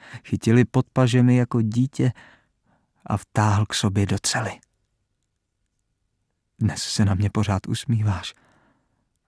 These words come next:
řekl roztržitě. Políbila ho na tvář a přitiskla se k němu.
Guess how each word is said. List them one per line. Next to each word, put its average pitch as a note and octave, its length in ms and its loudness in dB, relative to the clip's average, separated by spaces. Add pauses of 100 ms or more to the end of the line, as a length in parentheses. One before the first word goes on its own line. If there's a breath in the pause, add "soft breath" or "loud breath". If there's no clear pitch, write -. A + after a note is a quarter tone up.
(120)
řekl G#2 340 0
roztržitě. G2+ 680 -2 (1040)
Políbila G#2+ 380 4
ho A2 120 4
na A2 100 4
tvář A2+ 440 -2
a B2+ 60 -2
přitiskla - 580 -2
se - 160 -4
k - 120 -12
němu. G2+ 400 -2